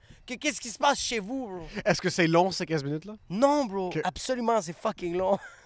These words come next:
Speaker 1: C'est vraiment long, bro.
Speaker 2: C'est tellement facile, deux heures de TikTok, mais c'est tellement difficile, quinze minutes d'attention.
Speaker 1: Quinze minutes, bro, de boxe, bro. Je dé-,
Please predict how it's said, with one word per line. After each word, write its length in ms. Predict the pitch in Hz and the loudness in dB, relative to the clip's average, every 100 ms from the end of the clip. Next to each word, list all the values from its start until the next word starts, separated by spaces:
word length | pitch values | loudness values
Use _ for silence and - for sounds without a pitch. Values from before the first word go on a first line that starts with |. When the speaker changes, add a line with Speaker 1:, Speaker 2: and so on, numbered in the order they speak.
| _ - - | _ -20 -8
Speaker 1:
C'est 140 | 156 | -8
vraiment 340 | - 156 165 | -4 -2 0
long, 240 | 147 156 156 | 0 -2 -2
bro. 100 | - | -2
Speaker 2:
C'est 100 | 185 | 2
tellement 260 | 170 196 | 4 6
facile, 340 | 180 156 - 165 | 4 2 0 0
deux 160 | 143 | 0
heures 60 | 151 | 0
de 80 | 139 | 0
TikTok, 320 | 156 - 139 | -2 -2 -2
mais 80 | 139 | -4
c'est 140 | - | -4
tellement 240 | 127 160 165 | 0 2 2
difficile, 340 | 135 - 160 | 0 -2 -2
quinze 240 | - 139 120 | -2 -4 0
minutes 180 | 147 | -2
d'attention. 460 | 135 113 117 113 143 | -2 -6 -6 -8 -8
Speaker 1:
Quinze 380 | 151 220 180 151 | -2 -2 -2 -2
minutes, 360 | 185 185 196 | -2 0 -2
bro, 140 | 151 185 | -2 -6
de 140 | 156 | -6
boxe, 400 | 127 185 190 135 | -2 4 4 2
bro. 160 | 123 170 | -6 -4
Je 180 | - 135 | -6 -8
dé-, 180 | 165 | -10